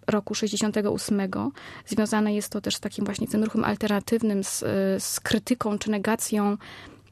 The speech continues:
em, tradycyjnej, autorytarnej pedagogiki, czy, i to odzwierciedla też takie, takie autorytarne społeczeństwo.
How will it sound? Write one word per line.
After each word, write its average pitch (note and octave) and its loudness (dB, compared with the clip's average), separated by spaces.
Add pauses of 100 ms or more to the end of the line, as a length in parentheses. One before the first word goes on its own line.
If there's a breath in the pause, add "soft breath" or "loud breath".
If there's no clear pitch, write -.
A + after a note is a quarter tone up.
(140)
em, F#3+ 2
tradycyjnej, G#3 2
autorytarnej G3+ 0
pedagogiki, G3+ 0
czy, - -6
i - -6
to - 0
odzwierciedla G#3+ 0
też - -6
takie, - -4
takie G#3 -2
autorytarne A3+ 4
społeczeństwo. G#3+ 0